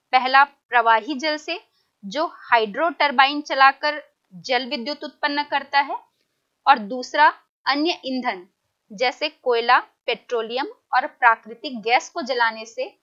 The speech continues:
टरबाइन चलाकर ताप विद्युत उत्पन्न की जाती है। एक बार विद्युत उत्पन्न हो जाने के बाद विद्युत एक जैसी ही होती है।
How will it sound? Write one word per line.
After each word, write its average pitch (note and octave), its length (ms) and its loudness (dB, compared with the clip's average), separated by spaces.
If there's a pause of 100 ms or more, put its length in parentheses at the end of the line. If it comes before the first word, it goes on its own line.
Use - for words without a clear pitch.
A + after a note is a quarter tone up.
(680)
टरबाइन A#3+ 480 4
चलाकर D4+ 460 2 (540)
ताप C4+ 320 6
विद्युत G#3 340 -10
उत्पन्न B3+ 420 -6
की D#4 220 -4
जाती G3+ 400 -6
है। F3+ 80 -20 (760)
एक C4 240 2
बार D#4+ 220 6
विद्युत B3 400 -8 (560)
उत्पन्न C#4+ 380 -2
हो E4+ 280 2
जाने C#4 320 2
के A#3+ 180 -6
बाद G#3+ 280 2
विद्युत G#3 440 -14 (200)
एक C4+ 260 0
जैसी A#3+ 340 0
ही D#4+ 180 -8 (320)
होती A3+ 340 -6
है। F3+ 60 -20